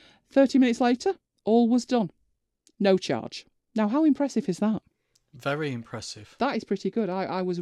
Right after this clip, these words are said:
Speaker 1: really impressed by that. One, that she could fix it, and two, it was just like, you know, "Sorry for the inconvenience," and off she toddled. Wow!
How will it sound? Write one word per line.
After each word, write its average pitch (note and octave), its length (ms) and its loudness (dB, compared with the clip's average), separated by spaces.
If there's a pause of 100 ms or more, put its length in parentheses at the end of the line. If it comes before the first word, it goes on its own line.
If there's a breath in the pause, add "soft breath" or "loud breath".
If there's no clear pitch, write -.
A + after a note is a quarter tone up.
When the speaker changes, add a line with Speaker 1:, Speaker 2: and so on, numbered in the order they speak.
(120)
Speaker 1:
really A3 400 2
impressed F3 380 -6
by C#3+ 200 -10
that. C3+ 200 -14 (460 soft breath)
One, D4 200 4
that B3 100 2
she A#3 120 -6
could G#3 120 -2
fix - 280 -8
it, D3 180 -6 (240)
and F#3 200 -6
two, G3+ 420 -2
it F3+ 100 -4
was - 100 -4
just F#3 200 -8
like, F3+ 200 -6 (200)
you D#3 60 -6
know, D#3+ 60 -8
"Sorry E3+ 260 -6
for - 80 -18
the F3+ 80 -4
inconvenience," G3+ 600 0
and F3+ 100 -2
off G3+ 80 -8
she B3 100 -4
toddled. F4 380 -2 (580)
Wow! G4 520 8